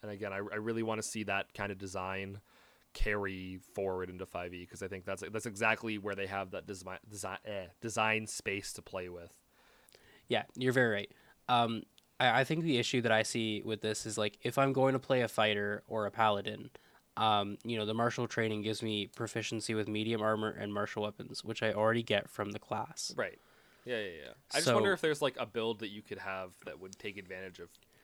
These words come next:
Speaker 1: being able to get those.
Speaker 2: Well, if you had, um, potentially a
Speaker 1: Proficiencies.
Speaker 2: rogue or, um, like, I, I mean, yeah, like a, like a, a rogue or a bard, um, who
Speaker 1: Yeah.
Speaker 2: wanted to use medium armor,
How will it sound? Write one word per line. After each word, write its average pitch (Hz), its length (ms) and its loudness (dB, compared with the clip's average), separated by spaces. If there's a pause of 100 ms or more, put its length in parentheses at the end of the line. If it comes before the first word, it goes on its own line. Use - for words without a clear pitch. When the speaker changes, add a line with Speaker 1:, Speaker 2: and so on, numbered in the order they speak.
Speaker 1:
being 98 240 -10
able 90 140 -14
to 90 100 -20
get 90 280 -12
those. 82 600 -12 (140)
Speaker 2:
Well, 123 160 6
if 123 200 2
you 131 120 6
had, 120 380 8 (120)
um, 104 400 4
potentially 113 540 0
a - 120 -2
Speaker 1:
Proficiencies. 104 80 0
Speaker 2:
rogue 117 380 4 (100)
or, 104 600 2
um, 101 520 2 (160)
like, 104 240 0 (460)
I, 113 180 6
I 107 220 -2
mean, 123 200 0
yeah, 113 200 6
like 107 180 2
a, 107 160 2
like 117 140 0
a, 117 220 2
a 123 80 6
rogue 120 400 4
or 110 440 4
a 113 80 4
bard, 104 640 2
um, 104 420 0 (280)
who 110 340 -2
Speaker 1:
Yeah. 104 100 -4
Speaker 2:
wanted 107 300 0
to 117 100 -4
use 107 280 0
medium 104 360 0
armor, 104 440 0